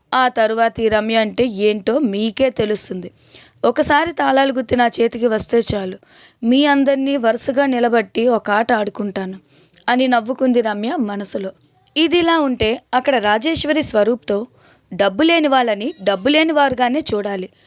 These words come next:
ఎక్కువ విలువిస్తే నెత్తికెక్కి కూర్చుంటారని నెత్తి నోరు కొట్టుకుని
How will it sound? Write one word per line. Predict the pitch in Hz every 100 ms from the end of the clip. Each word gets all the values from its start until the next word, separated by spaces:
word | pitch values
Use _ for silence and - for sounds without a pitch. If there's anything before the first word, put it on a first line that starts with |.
| - _ - 208
ఎక్కువ | 220 - 302
విలువిస్తే | 277 233 220 220 - 339
నెత్తికెక్కి | 240 190 214 - 330 320 311
కూర్చుంటారని | - 262 - 262 240 214 208 254
నెత్తి | 196 202 - 359
నోరు | 330 277 277
కొట్టుకుని | 262 240 -